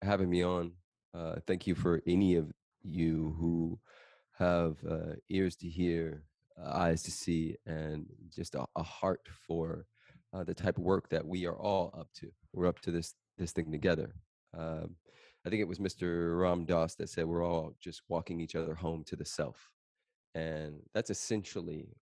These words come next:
what my duty is on this planet. Uh, I believe that we all have the same purpose, which is to reflect and reveal God's love in only the way that we can. And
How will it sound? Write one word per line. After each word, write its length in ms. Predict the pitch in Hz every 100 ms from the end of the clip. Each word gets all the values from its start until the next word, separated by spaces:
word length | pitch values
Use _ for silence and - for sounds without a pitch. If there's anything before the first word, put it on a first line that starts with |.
| _
what 300 | 90 87 -
my 260 | 82 85 85
duty 520 | 80 90 80 80 -
is 460 | 73 90 113 - - _ -
on 220 | 87 85
this 220 | 85 76 -
planet. 400 | - 78 64 _ _ _ _ _ _ _ -
Uh, 180 | 82 76
I 100 | 92
believe 500 | 101 95 92 90 - -
that 300 | 90 76 - _ _ -
we 180 | 90
all 120 | 87 90
have 380 | 90 80 76 _ _ _
the 120 | 90
same 260 | 87 87 76
purpose, 600 | - 78 - - - - _ _ _ _ -
which 120 | 85
is 100 | 87
to 80 | -
reflect 540 | 87 78 98 95 - -
and 100 | 85
reveal 480 | 82 80 90 85 82
God's 460 | 78 82 85 80
love 300 | 82 80 - - _ _ _ _ _ _ _ -
in 160 | 85 82 _ _ _ -
only 400 | 107 113 101 90
the 160 | 80 85
way 240 | 85 82
that 160 | 73 -
we 120 | 87
can. 300 | 71 - 95 - _ _ _ _ _ _ _
And 460 | 87 87 82 80